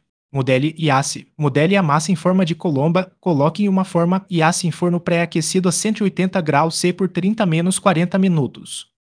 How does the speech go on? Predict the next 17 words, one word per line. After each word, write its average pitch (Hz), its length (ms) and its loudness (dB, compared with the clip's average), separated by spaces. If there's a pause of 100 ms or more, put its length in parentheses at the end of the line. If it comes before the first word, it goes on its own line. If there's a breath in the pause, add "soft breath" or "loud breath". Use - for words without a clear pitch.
Agora 156 280 2
você 160 240 -2
tem 190 140 0
uma 202 140 2
deliciosa 175 600 0
colomba 165 320 0
pascal 160 440 -2
para 175 160 -2
compartilhar. 165 800 -2 (300)
Dicas 175 300 2
para 175 220 2
personalizar 165 680 4
suas 180 220 2
receitas 147 460 2
de 143 100 0
Páscoa. 151 480 2
Um. 120 180 -2